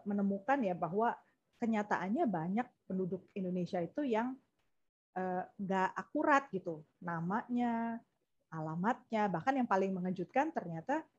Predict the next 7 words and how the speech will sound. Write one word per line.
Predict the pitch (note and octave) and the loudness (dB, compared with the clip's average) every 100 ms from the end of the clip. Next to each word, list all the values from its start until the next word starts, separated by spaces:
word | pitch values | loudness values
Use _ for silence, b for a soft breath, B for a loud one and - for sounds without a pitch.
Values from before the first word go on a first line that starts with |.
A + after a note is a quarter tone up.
| _ _ - | _ _ -10
ketika | F3+ F3+ F#3 - | -8 -8 -4 -2
orang | F3+ F#3 | -2 -2
mau | F3+ F3 - | -2 -4 0
klaim, | F#3+ F#3 F3+ F3+ | 2 2 -2 -6
eh, | - E3 F3 E3+ - - _ _ | -10 -10 -8 -10 -12 -18 _ _
program | F3+ F3 E3 F3 F3 F3 F3 - - | -8 -6 -2 0 0 -2 -6 -12 -8
pemerintah, | F3+ F3 F3 F3 B3+ | -4 -2 -2 2 0